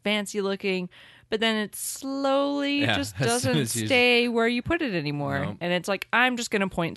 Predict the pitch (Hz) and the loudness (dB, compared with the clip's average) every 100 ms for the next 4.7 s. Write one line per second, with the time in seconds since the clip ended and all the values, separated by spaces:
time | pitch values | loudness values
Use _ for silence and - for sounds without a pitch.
0 | - 180 151 147 147 143 143 147 151 143 | -6 -4 -4 -4 -4 -4 -4 -2 -2 -2
1 | 107 98 101 101 104 98 87 90 - 202 | -4 -2 0 2 2 0 -4 -10 -2 2
2 | 202 185 - 160 151 143 143 160 160 160 | 4 2 -2 -2 -2 -4 -6 -2 0 2
3 | 156 160 190 170 165 170 180 175 - 233 | 2 2 0 2 2 2 2 0 0 0
4 | 196 196 180 175 170 185 185 | 0 0 -2 -2 -2 2 2